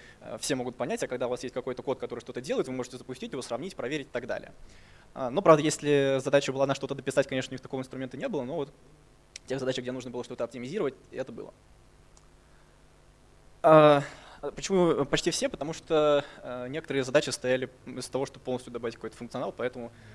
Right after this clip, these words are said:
а, некоторые, а, некоторые этапы вот Hello O S, они не компилируются. А, значит, в этом году, э, появилось, э, два трека у курса. Э, в этом году доступно, собственно, написание, дописывание лабораторных работ, а также,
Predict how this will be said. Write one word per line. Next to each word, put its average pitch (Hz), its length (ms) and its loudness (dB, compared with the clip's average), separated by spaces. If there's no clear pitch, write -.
а, 117 180 -12
некоторые, 120 580 -2
а, 110 500 -10
некоторые 139 360 0
этапы 120 480 6
вот 117 120 -4
Hello 123 160 0
O 135 40 4
S, 135 100 -2
они 123 280 -6
не 127 160 -6
компилируются. 113 640 -8
А, 143 340 0
значит, 147 380 -2
в 147 100 6
этом 190 160 8
году, 180 460 8
э, 143 140 0
появилось, 147 540 0
э, 135 160 2
два 135 220 2
трека 139 220 -2
у 117 40 -2
курса. 196 400 -2
Э, 123 640 0
в 135 60 0
этом 135 240 -2
году 131 160 -4
доступно, 123 600 2
собственно, 123 300 -4
написание, 120 320 0
дописывание 120 480 -4
лабораторных 117 500 0
работ, 151 280 -4
а - 20 -6
также, 147 380 4